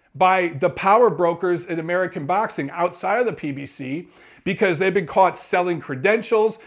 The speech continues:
they've been caught spreading lies about people, um, slander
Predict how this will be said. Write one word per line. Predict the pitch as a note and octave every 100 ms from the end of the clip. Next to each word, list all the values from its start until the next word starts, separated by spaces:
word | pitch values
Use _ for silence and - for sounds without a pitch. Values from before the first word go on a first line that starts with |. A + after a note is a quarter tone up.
| -
they've | D3+ F#3 G3
been | F#3
caught | - F3+ E3 D#3 -
spreading | - F#3 F3 D3 B2+
lies | C#3+ F3+ G3+ G#3 G#3
about | G3+ F#3+ F#3
people, | - G3+ G3+ G3 G3 G3 - - -
um, | D#3 D#3+ D3 C#3 D3 D#3
slander | - - D#3 F#3+ G#3 G#3 A3+ A3